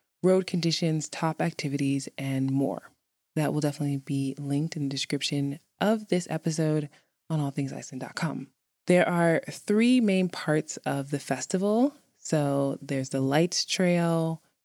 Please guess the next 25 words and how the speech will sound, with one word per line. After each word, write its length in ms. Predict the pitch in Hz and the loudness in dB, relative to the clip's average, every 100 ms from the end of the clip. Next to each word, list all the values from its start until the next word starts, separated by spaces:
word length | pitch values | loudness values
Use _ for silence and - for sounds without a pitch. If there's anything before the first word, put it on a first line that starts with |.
| - | -2
museum 560 | 147 143 175 170 165 | -2 2 2 4 2
night, 400 | 160 156 156 - - - | 2 2 0 -2 -10 -2
and 400 | 147 143 143 139 - | 0 0 0 -2 -6
pool 300 | - 185 151 | -2 2 2
night. 380 | 120 110 - - _ _ _ - | 0 -6 -10 -14 _ _ _ -2
I'll 120 | 165 | 0
explain 340 | 175 - 226 214 | 0 2 2 2
each 160 | 202 214 | 0 2
of 40 | |
them 120 | 202 175 | 2 2
briefly 640 | 156 151 202 220 247 - | 2 2 2 2 2 2
and 400 | 165 151 151 147 | 0 0 0 -2
provide 400 | - 156 156 165 | -2 0 2 2
a 80 | 151 | 2
link 420 | 143 139 175 - - - | 2 2 0 -2 -6 -6
as 160 | 143 | -2
well 300 | 143 143 185 | 0 2 2
where 120 | 160 | 2
you 140 | 147 151 | 0 0
can 140 | 147 | -2
find 240 | - 147 147 | -2 -2 -2
out 160 | - | -2
more 420 | 156 175 190 190 - | 0 2 2 2 0
about 420 | 160 147 - - | -2 -4 -4 -4
the 300 | 143 143 | -4 -4